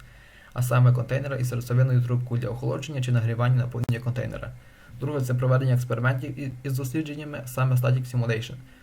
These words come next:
тобто дослідження навантаження, зміщення та деформації, які отримують є модель контейнера при заданих значеннях внутрішнього тиску. На наступному слайді зображена моя побудована параметризована модель. Для побудови моделі контейнера необхідно побудувати наступні складові частини. Це корпус,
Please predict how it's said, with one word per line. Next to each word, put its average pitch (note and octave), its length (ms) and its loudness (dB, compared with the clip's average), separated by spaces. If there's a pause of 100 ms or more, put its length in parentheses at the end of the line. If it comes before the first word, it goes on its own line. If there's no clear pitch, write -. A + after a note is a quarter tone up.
(140)
тобто B2+ 200 -6
дослідження B2+ 420 0
навантаження, B2 500 0 (120)
зміщення B2 380 4
та C3 60 -2
деформації, A#2+ 600 2
які B2 120 -2
отримують A#2+ 460 2 (180)
є A#2 160 0
модель A#2 260 0
контейнера C#3 500 -4
при A#2+ 140 -6
заданих B2+ 320 2
значеннях B2+ 320 4
внутрішнього B2 440 6
тиску. - 340 -8 (1800)
На B2 60 -4
наступному B2+ 380 4
слайді D#3 240 -4
зображена B2+ 540 2
моя A#2+ 260 6
побудована B2 600 2
параметризована A2+ 720 -2
модель. A#2 340 -2 (960)
Для A#2 140 2
побудови C#3+ 600 2
моделі C3+ 360 4
контейнера C3+ 420 -4
необхідно B2+ 360 2
побудувати B2 400 2
наступні B2+ 340 0
складові A#2+ 300 -2
частини. B2 380 -4
Це B2 140 -4
корпус, B2 520 -4